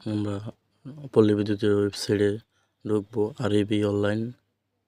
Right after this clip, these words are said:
আহ, আর এ বি অনলাইনে আমরা ঢোকার পর, আহ, এখানে যাব, যে দেখব যে অন্যান্য সেবার আবেদন,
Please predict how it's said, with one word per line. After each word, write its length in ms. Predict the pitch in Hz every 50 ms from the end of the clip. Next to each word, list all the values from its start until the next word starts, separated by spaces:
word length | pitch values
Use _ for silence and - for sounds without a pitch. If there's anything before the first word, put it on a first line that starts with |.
| _ _ _ _ _ _ _ _ _ _ _ _ _ _ _ _ _ _ _ _ _ _ -
আহ, 360 | - 104 101 104 - 135 135 113
আর 100 | 110 110
এ 120 | 110 107
বি 140 | 107 110 110
অনলাইনে 500 | 107 107 107 107 107 107 104 107 107 107
আমরা 260 | 104 104 104 107 104
ঢোকার 360 | 98 107 101 - - 98 101
পর, 320 | 101 - 104 104 104 107 113 113 - _ _ _ - _ _ _ _ _ _ _ _ _ _ _ _ _ _ _ _ _ _ _ - - - _ _ _ _ _ _ _ _ _ _ _ _ _ _ _ _ _ _ _ _ _ _ _ _ _ _ _ _ _ _ _ _ _ _ _ -
আহ, 260 | 107 104 104 107 - -
এখানে 400 | - - - - 120 104 104 104
যাব, 360 | 101 113 104 101 101 104 107 110 113 113 - _ _ _ _ _ _ _ _ _ _ _ _ _ _ _ _ _ _ _ - -
যে 260 | 107 107 107 107 104
দেখব 400 | 107 110 101 104 113 117 110 110
যে 300 | 104 - 110 107 107 -
অন্যান্য 720 | - - 107 104 107 107 110 110 107 110 110 113 113 123 131 131 - _ _ _ _ _ _
সেবার 460 | - - - - 104 98 104 104 104 -
আবেদন, 460 | - 104 104 104 101 101 98 98